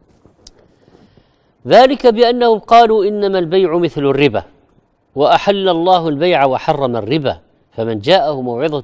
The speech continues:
من ربه فانتهى فله ما سلف وأمره إلى الله، ومن عاد فأولئك أصحاب النار هم فيها خالدون". الربا من أكبر الكبائر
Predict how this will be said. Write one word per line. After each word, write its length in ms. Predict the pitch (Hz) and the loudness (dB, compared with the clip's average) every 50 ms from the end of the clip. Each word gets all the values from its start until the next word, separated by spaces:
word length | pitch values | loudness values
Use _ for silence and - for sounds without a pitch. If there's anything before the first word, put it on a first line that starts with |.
| - | -10
من 140 | 120 113 110 | -10 -10 -8
ربه 380 | 110 - 147 139 123 127 123 107 | -4 -4 -4 -4 -4 -8 -8 -8
فانتهى 640 | - 117 113 107 104 - 143 123 120 139 156 175 _ _ _ _ _ _ | -6 -8 -8 -8 -4 -4 -4 -2 -2 -4 -6 -6 _ _ _ _ _ _
فله 360 | - - 160 160 147 131 131 | -4 -4 -2 -2 -2 -4 -4
ما 140 | 120 120 120 | -6 -6 -10
سلف 480 | - - 156 170 208 247 233 - _ _ _ _ _ _ _ - | -8 -6 -4 0 0 0 -2 -4 _ _ _ _ _ _ _ -8
وأمره 520 | 123 127 147 151 151 135 127 120 131 127 | -8 -6 -4 -4 -4 -4 -4 -4 -6 -6
إلى 140 | 110 123 117 | -6 -6 -6
الله، 440 | 113 113 120 156 208 226 190 - - _ _ _ _ _ _ _ _ _ _ _ _ - | -8 -6 -2 0 0 0 0 -2 -8 _ _ _ _ _ _ _ _ _ _ _ _ -8
ومن 260 | 110 123 127 131 131 | -6 -2 -2 0 0
عاد 400 | 131 131 156 190 233 269 294 277 - 214 - | 2 2 4 4 4 4 2 0 -6 -16 -20
فأولئك 600 | _ _ - 156 143 151 165 208 196 165 - - | _ _ -6 -6 -4 -2 0 0 0 0 0 -4
أصحاب 420 | 156 135 - - - 156 156 139 127 | -6 -6 -6 -8 -6 -4 -4 -4 -4
النار 300 | 131 135 151 147 135 120 | -6 -6 -6 -4 -6 -6
هم 120 | 113 113 | -8 -10
فيها 220 | 101 - 131 123 107 | -10 -10 -10 -10 -10
خالدون". 460 | - - 95 87 85 80 76 76 76 _ _ _ _ _ _ _ _ _ _ _ _ _ _ _ _ _ _ _ _ _ _ _ _ _ _ _ _ _ _ _ - 185 | -10 -12 -14 -14 -14 -20 -20 -20 _ _ _ _ _ _ _ _ _ _ _ _ _ _ _ _ _ _ _ _ _ _ _ _ _ _ _ _ _ _ _ _ 0 0
الربا 320 | 196 226 254 226 196 190 | 0 0 0 -4 -4 -4
من 140 | 160 156 - | -6 -4 -8
أكبر 280 | 180 - - 143 127 | -10 -12 -8 -8 -8
الكبائر 600 | 107 101 - - 107 104 120 131 135 - - _ | -8 -8 -10 -10 -6 -6 -4 -6 -6 -8 -12 _